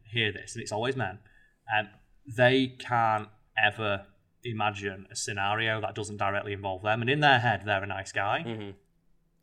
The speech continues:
Speaker 1: But plenty of people are not nice. And also as well, other people have had bad experiences.
Speaker 2: Yeah. And that's the thing is, like, I've been mugged a couple of times, so therefore I'm very conscious about where other people are.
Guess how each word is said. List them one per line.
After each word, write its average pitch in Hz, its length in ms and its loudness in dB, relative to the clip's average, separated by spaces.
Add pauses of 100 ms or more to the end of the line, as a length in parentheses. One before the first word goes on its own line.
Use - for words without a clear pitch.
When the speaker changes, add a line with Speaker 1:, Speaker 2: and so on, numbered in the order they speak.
(100)
Speaker 1:
But 120 380 8 (380)
plenty 135 180 2
of 123 60 0
people 110 180 0
are 104 80 0
not 107 180 -4
nice. 120 280 0
And 151 80 -4
also 170 180 6
as 165 100 4
well, 151 240 6
other 123 140 -2
people 117 240 -2
have 110 60 -2
had 107 120 2
bad 101 160 -4
experiences. 98 680 -10
Speaker 2:
Yeah. 147 100 -2 (2750)
And 127 120 -4
that's 131 160 0
the - 60 -14
thing 127 160 -2
is, 107 140 -4
like, 104 220 -2 (120)
I've 117 380 0
been 107 360 -4 (220)
mugged 107 300 -6
a 113 60 -6
couple 110 260 -4
of 101 100 -4
times, 92 420 -4
so 101 160 -4
therefore 92 680 -6 (680)
I'm 113 320 0
very 104 240 0
conscious 104 560 -8 (200)
about 95 300 -4
where 98 220 -2
other 95 220 -6
people 95 360 -10
are. 107 340 -4